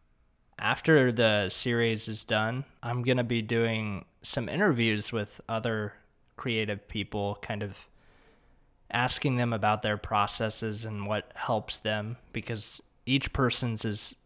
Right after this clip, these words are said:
different, and I think we're always looking for ways to help each other out as well.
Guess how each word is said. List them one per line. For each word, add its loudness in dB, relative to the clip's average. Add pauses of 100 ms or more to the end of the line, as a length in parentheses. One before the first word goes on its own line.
different, 0
and -8 (280)
I 4
think 6
we're 8
always 6
looking -2
for -4 (140)
ways 2
to -2 (140)
help 0
each -8
other -4
out -2 (180)
as -10
well. -2